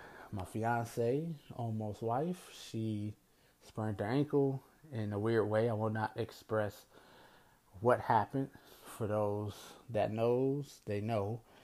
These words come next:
uh, the reason why. But, uh, it definitely was a, a great weekend, you know, with her being off of work, spending some time with me. I've been on vacation. We, uh,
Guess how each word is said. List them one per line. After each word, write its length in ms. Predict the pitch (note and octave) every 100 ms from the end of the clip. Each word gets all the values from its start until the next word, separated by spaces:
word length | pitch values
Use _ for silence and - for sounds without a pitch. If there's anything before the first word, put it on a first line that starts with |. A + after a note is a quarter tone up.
| - - - - -
uh, 380 | A2 G#2+ G2+
the 140 | G2+ G#2+
reason 460 | A2+ A2 G2 G2+
why. 500 | A2 A#2 G#2+ G#2 G#2+ A2 - - -
But, 180 | A#2+ A#2
uh, 340 | A2+ A2 A2 A2 A2 - _ _ _ _ - -
it 160 | B2+ A2+
definitely 460 | A#2+ A#2 A#2+ A2+
was 260 | G#2+ G#2+ G2+
a, 260 | G2+ G#2
a 40 | G#2
great 340 | A2 A2 A2+
weekend, 580 | A2 A2+ G2+ G#2 G#2 A2 - - - -
you 60 |
know, 160 | G2+ G2+
with 200 | G#2 G#2 -
her 340 | A#2 G#2+ G#2 - - - - - - _ _ _ _
being 260 | A#2+ B2+ A#2
off 260 | B2 A#2+
of 60 | B2+
work, 340 | A2+ A#2+ A#2+ - - - -
spending 460 | - - B2+ B2+ A#2+
some 180 | - A2
time 300 | B2+ A#2 A2
with 180 | A2
me. 320 | A2+ A2+ A#2 A2
I've 180 | A#2+
been 140 | A2+ A2+
on 140 | A2
vacation. 920 | G#2 G#2+ - A#2 A2 - A2+ G#2+ G#2 - - - -
We, 280 | G#2+ A2 G#2+
uh, 380 | G#2 G2+ G2+ G2